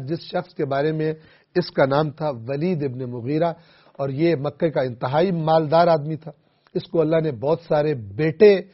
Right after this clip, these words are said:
عطا کیے تھے کہ جو ہر وقت اس کے آگے پیچھے ہوتے تھے، اس کے باغات تھے، جائیداد تھی، اور یہ بڑا پڑھا لکھا تھا۔ مشرکین مکہ نے اس سے آ کر کہا کہ تم جاؤ اور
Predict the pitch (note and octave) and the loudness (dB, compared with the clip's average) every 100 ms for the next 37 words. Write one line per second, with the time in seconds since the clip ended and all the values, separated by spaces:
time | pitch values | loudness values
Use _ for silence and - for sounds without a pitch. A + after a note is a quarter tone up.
0 | _ _ _ - C#3 E3+ - E3 D#3+ - | _ _ _ -4 4 4 4 0 -2 -4
1 | - _ _ _ - D#3 C3+ F#3 G3 F3+ | -18 _ _ _ -4 -2 4 6 8 4
2 | E3 _ _ _ _ _ _ - F3 F#3+ | -2 _ _ _ _ _ _ 0 2 6
3 | G3 G3 F3+ - F#3 D#3 D#3+ D3+ D3+ - | 4 2 -10 -4 -2 2 2 0 -4 -2
4 | C#3+ - B2+ D3+ - D3+ A#2 C3 A#2+ D#3 | -2 -2 -12 -10 -4 -2 0 0 4 4
5 | F3 - D#3+ D3 A2+ C#3+ C#3 D3+ G#3 - | 4 0 -6 -4 -2 0 4 6 6 6
6 | - G3 - - _ G#3 A#3 A#3 G3 G#3 | -4 -4 -6 -20 _ 2 4 4 4 2
7 | G#3 F#3+ D3+ C3 - A2+ _ _ _ - | 4 2 2 -4 -12 -20 _ _ _ -20
8 | _ _ _ _ _ F#3 A#3+ B3 B3+ B3 | _ _ _ _ _ 0 0 2 -2 0
9 | B3+ A#3+ A3 A3 B3 A3+ G3 G3+ _ _ | 2 2 2 2 4 4 2 -8 _ _
10 | _ _ _ _ _ _ A#3 - - G3 | _ _ _ _ _ _ 0 0 4 6
11 | D#3 D3 C3 C3+ C3+ - _ _ _ - | 6 2 -2 -2 -2 -6 _ _ _ -4
12 | F3 _ A#3 B3+ A3+ C3 E3 G3+ A#3+ - | -4 _ 4 4 2 4 6 6 4 -4
13 | _ _ - D3+ | _ _ 2 2